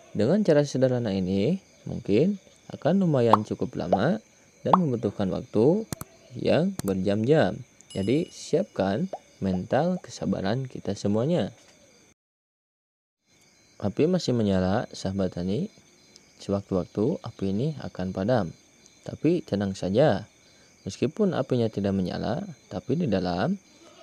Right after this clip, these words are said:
kalau sudah membakar terhadap kulit gabah, api tidak akan padam, akan menyebar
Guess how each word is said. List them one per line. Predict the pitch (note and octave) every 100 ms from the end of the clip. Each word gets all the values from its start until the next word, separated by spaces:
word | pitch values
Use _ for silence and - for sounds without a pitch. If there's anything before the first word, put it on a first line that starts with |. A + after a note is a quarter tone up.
| -
kalau | - A#2+ G#3
sudah | - B2+ G#2+
membakar | G#2+ G2+ G2 - F#2+ F#2+ B2 G3+ - -
terhadap | A2+ G#2+ D#3+ F#3
kulit | - G#2 -
gabah, | F2+ F2 C#3 - _ _ - -
api | - B2+ F3+
tidak | - G2 D#2+ E2+ -
akan | G#2+ B2 C#3 -
padam, | - F#2 G#2 B2 G#2+ - - - - - -
akan | F#2+ - C3 E3 F3+
menyebar | B2 F#2+ E2+ F#2 G2 F3